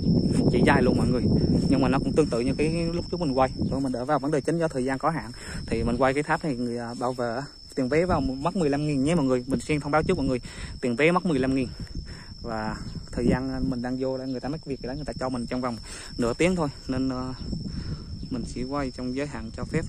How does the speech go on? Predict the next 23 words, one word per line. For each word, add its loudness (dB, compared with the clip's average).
Đây. -8
Wow, -2
đá -8
quá. -6
Trời -4
ơi, -6
trước -4
mặt -2
mọi -2
người -4
đó, -6
mọi -4
người -4
không -4
th-, -6
nhìn, -4
ờ, -6
zoom -4
lên, -6
họ -10
không -6
zoom -4
được. -6